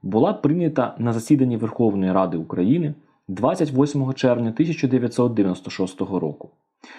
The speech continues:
Одразу розумію, у вас може виникти питання,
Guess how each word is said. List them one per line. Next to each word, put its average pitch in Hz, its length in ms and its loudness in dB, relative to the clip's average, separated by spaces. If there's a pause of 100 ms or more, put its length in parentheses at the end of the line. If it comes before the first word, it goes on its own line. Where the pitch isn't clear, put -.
(140)
Одразу 190 440 4
розумію, 151 480 4
у - 20 -2
вас 131 260 0
може 117 240 2
виникти 117 360 0
питання, 87 560 -2